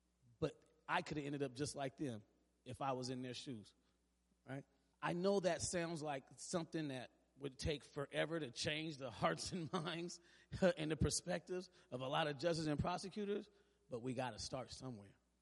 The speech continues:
right? And if we can start right now and start planting those seeds right now, because I could bring some judges and prosecutors in here right now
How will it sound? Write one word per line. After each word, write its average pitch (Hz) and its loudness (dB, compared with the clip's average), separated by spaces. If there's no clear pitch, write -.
right? 110 -8
And 135 -4
if 127 -6
we 170 0
can 151 -2
start 170 2
right 147 4
now 165 0
and 123 2
start 165 8
planting 170 0
those 165 2
seeds 190 0
right 180 2
now, 202 2
because 180 4
I 165 2
could 175 2
bring 160 0
some 151 0
judges 147 6
and 147 2
prosecutors 170 4
in 180 4
here 170 2
right 175 4
now 196 2